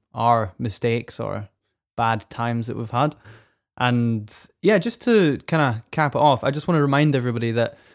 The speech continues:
follow us on Instagram, follow us on YouTube. We're on Spotify and Apple iTunes, uh, Apple Podcasts, so you can listen to us everywhere. But also, if you wanna support what we're doing in any way, uh, Callum, show them the mug. You got the mug handy?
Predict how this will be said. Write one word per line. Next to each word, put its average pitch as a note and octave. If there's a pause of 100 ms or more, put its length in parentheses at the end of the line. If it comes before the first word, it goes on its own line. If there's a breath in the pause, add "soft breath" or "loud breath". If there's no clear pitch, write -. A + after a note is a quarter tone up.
(500 soft breath)
follow F#3
us E3
on D#3
Instagram, C#3
follow D#3+
us D#3
on D#3
YouTube. C3+ (220)
We're B2+
on B2+
Spotify B2+
and C3
Apple A#2+
iTunes, A2+
uh, - (140)
Apple B2
Podcasts, A2+
so -
you B2
can D3+
listen E3+
to C3+
us A#2+
everywhere. A2+ (500 loud breath)
But A#2+ (220)
also, D3
if B2
you C#3
wanna D3
support D#3
what C3
we're A#2
doing A#2
in A2+
any A#2
way, A#2 (380)
uh, A2
Callum, D#3
show F3+
them E3+
the D#3
mug. D3+ (160)
You C3+
got D3
the C#3
mug D#3
handy? G#2